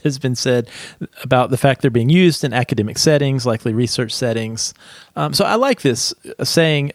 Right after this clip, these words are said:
"Okay, we're not saying don't use A I tools. We're just saying if you did,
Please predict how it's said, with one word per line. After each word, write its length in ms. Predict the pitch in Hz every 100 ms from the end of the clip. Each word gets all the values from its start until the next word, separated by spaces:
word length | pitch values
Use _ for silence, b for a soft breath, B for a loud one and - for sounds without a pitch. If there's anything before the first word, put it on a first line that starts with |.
| -
"Okay, 240 | 160 170 139
we're 160 | 156
not 400 | 180 165 147 131 - _ -
saying 460 | - 180 147 123
don't 240 | 120 165 135
use 200 | 139 127
A 140 | 139
I 120 | 117
tools. 580 | 110 - 165 123 113 127 B B B
We're 80 | 220
just 140 | 196
saying 260 | 180 147 143
if 160 | -
you 100 | 127
did, 580 | 135 214 202 135 127 127